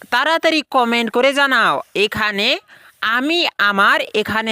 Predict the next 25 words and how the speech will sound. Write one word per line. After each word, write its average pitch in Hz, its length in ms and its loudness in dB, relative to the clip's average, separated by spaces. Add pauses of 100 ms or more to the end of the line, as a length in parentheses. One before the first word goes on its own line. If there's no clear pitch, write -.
(160)
মাকে 302 300 2 (100)
বাঁচাতাম। 208 520 0 (360)
আর 214 80 2 (160)
তোমাদের 269 460 2 (120)
মন্তব্য 185 420 -2 (260)
অবশ্যই 294 600 0
কমেন্ট 240 340 0
করে 220 200 0
জানাবে। 190 340 2 (600)
আমি 269 160 0 (120)
জানি 302 220 0 (160)
বেশিরভাগ 247 400 0 (140)
মানুষই 214 320 -2 (100)
টাকা 302 160 0 (100)
বলবে, 214 280 2 (560)
আর 175 80 0 (240)
যা 214 160 2 (1500)
কম 302 160 2 (140)
সংখ্যক 247 400 0 (120)
মানুষই 254 440 -2 (400)
মা 226 100 4 (140)
বলবে। 202 240 0 (120)
দেখি 294 300 -2 (720)
কমেন্ট 285 380 2
বক্সে 262 320 0